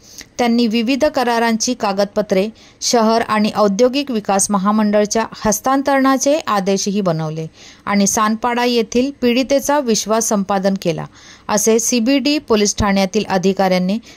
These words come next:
तक्रारीचा हवाला देऊन सांगितले. त्यांनी जमीन विक्री खरेदीच्या व्यवहारात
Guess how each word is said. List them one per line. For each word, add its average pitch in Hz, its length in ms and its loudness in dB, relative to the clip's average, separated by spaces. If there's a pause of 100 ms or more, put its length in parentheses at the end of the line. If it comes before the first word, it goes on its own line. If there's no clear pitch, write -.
(160)
तक्रारीचा 226 640 0
हवाला 185 400 2
देऊन 180 260 0
सांगितले. 151 540 -4 (340)
त्यांनी 294 300 2
जमीन 311 340 2
विक्री 311 320 0
खरेदीच्या 285 540 2
व्यवहारात 214 440 2